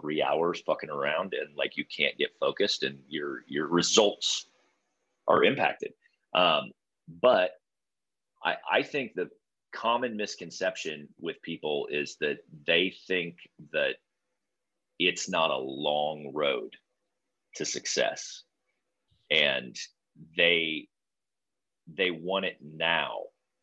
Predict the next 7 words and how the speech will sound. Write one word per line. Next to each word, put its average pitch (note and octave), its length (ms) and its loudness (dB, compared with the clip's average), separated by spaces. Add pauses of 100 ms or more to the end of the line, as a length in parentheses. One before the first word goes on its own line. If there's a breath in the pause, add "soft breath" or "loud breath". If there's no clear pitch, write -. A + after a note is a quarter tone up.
(160)
And, D#2 380 -2 (100)
and D2 300 -6 (100)
it's F2+ 220 -4
nothing A2+ 300 4
against F2+ 640 0 (100)
younger F2+ 460 0
people, F#2+ 420 2